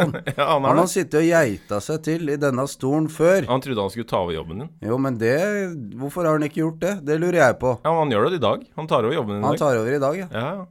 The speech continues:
Speaker 1: Ok.
Speaker 2: Så nå må du passe deg.
Speaker 1: Men har, har det, har du tenkt over det? Sånn som med den hostinga som skjedde nå.
Speaker 2: Ja.
Speaker 1: Hvis du, hvis det skjer når du er på butikken eller sånn, blir man fortsatt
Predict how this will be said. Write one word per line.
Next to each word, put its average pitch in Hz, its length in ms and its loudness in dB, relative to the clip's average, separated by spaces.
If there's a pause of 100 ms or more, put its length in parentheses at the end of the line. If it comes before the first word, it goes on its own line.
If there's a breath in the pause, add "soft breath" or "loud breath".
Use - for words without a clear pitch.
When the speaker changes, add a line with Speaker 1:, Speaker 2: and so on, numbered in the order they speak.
(140)
Speaker 1:
Ok. 139 240 -10
Speaker 2:
Så - 100 -8
nå 117 120 -2
må 120 60 -2
du 151 60 -4
passe 175 300 -2
deg. 214 100 -8 (280 soft breath)
Speaker 1:
Men 165 260 0 (380)
har, 127 240 4 (160)
har 113 320 4
det, 139 160 2 (280)
har 131 140 0
du 147 80 0
tenkt 98 360 -8
over 110 180 -2
det? 120 140 0 (100)
Sånn 127 180 -4
som 147 100 -4
med 151 140 -2
den 147 160 0
hostinga 107 500 -6
som 131 200 -6
skjedde 113 340 -4
nå. 110 300 -2
Speaker 2:
Ja. 104 240 2 (300 soft breath)
Speaker 1:
Hvis 156 240 -4
du, 214 60 -4 (160)
hvis 160 240 -6
det 180 100 -6
skjer 123 400 0
når 135 140 -2
du 147 60 4
er 113 120 6
på 123 80 -6
butikken 117 480 -8
eller 110 160 -4
sånn, 143 240 -4
blir 117 240 -2
man 139 160 -2
fortsatt 131 320 -6